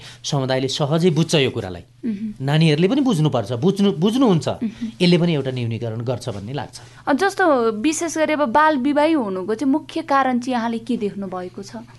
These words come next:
Speaker 1: अब यो अहिले पछिल्लो चरणमा एउटा, अम, अ, मैले देखिरहेको चाहिँ के छ भने, अ, उहिल्यै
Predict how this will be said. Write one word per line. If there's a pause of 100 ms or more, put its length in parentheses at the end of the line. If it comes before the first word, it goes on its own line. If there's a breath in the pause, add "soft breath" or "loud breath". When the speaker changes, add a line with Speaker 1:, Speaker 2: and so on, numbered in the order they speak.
(540 loud breath)
Speaker 1:
अब
यो
अहिले
पछिल्लो
चरणमा (120)
एउटा,
अम, (100)
अ,
मैले
देखिरहेको
चाहिँ
के
छ
भने, (580 loud breath)
अ, (500)
उहिल्यै